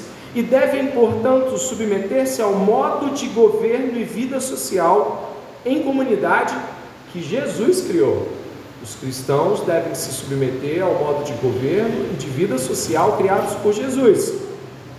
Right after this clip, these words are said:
E onde eles se desenvolvem? Onde? Na igreja. É impossível se submeter a Jesus, ver que na Bíblia Jesus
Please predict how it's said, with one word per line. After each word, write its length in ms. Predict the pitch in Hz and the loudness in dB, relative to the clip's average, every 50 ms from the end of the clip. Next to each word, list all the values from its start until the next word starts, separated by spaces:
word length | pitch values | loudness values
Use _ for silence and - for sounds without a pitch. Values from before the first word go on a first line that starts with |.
| - - | -16 -4
E 80 | 160 170 | -2 0
onde 240 | 180 196 190 190 190 | 2 2 2 2 2
eles 140 | 180 - - | 2 2 0
se 100 | - 180 | -2 -4
desenvolvem? 600 | 170 170 - 170 156 151 185 233 269 269 262 - - - - - - - - - - - - - - - - - - - - - - - - - - - - | -4 -2 -2 -2 0 2 4 4 4 2 2 -2 -4 -6 -8 -10 -12 -14 -16 -16 -18 -18 -20 -20 -20 -20 -20 -20 -18 -18 -18 -18 -18 -18 -18 -16 -16 -6 0
Onde? 280 | 139 175 247 - - - - - - - - - - - - - - - - - - - - - 95 | 2 2 4 6 4 4 4 2 -2 -6 -8 -12 -14 -16 -16 -18 -18 -18 -18 -20 -18 -18 -14 -8 -6
Na 60 | 101 | -4
igreja. 460 | 123 156 208 214 240 - 220 - - - - - - - - - - - - - - - - - - - - - - - - - - - - - - - - - - - - - | -2 0 0 0 0 -2 -4 -6 -6 -8 -10 -12 -14 -14 -16 -16 -16 -16 -16 -16 -16 -16 -16 -16 -16 -16 -16 -16 -16 -16 -16 -16 -14 -14 -14 -14 -14 -14 -14 -14 -14 -12 -4 2
É 80 | 233 240 | 4 4
impossível 1000 | 240 240 233 - - 196 190 - - - 277 311 320 330 - 156 147 127 117 113 - - | 4 4 2 0 0 -2 -2 -2 0 2 4 6 6 6 4 2 0 -2 -2 -4 -6 -8
se 240 | - - - 220 196 | -8 -8 -6 -6 -6
submeter 600 | - 214 214 226 208 208 214 214 214 214 214 214 | -6 -4 -4 0 2 4 4 4 4 4 2 2
a 60 | 190 | 2
Jesus, 760 | 185 262 269 214 185 214 214 220 220 - - - - - - - - - - - - - - - - - - - - - - - 147 | 2 0 0 0 2 2 4 4 4 2 0 -2 -4 -8 -8 -12 -14 -16 -16 -18 -18 -20 -20 -20 -20 -20 -20 -20 -20 -20 -20 -18 -2
ver 400 | 151 190 233 262 - - - - | 4 6 6 8 6 4 2 0
que 80 | 302 277 | 0 0
na 140 | 285 277 | 0 0
Bíblia 360 | - - 240 233 202 233 226 214 | 0 0 -2 -2 0 0 0 0
Jesus 560 | - 233 233 214 170 196 233 233 - - | 2 0 0 0 0 -2 -2 -4 -4 -4